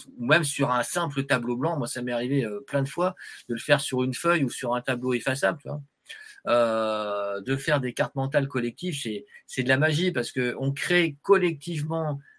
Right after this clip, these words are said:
un, un, un dessin,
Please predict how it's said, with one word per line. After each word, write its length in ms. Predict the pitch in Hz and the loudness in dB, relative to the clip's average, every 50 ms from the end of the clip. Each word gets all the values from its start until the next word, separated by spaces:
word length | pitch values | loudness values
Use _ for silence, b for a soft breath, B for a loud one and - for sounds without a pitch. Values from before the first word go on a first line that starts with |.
| B B - | B B -6
un, 520 | 214 233 - 226 220 - 214 214 208 - 101 95 - - | -2 -2 0 0 0 -2 -4 -6 -8 -10 -12 -14 -14 -12
un, 640 | - 110 107 104 104 101 196 196 190 92 92 90 90 90 90 90 - - - - 92 | -8 -8 -6 -6 -8 -8 -10 -12 -12 -12 -14 -14 -16 -18 -18 -20 -20 -20 -18 -16 -14
un 120 | 101 104 107 | -12 -12 -6
dessin, 440 | - 131 139 135 - - 151 151 | -2 0 0 2 2 2 2 2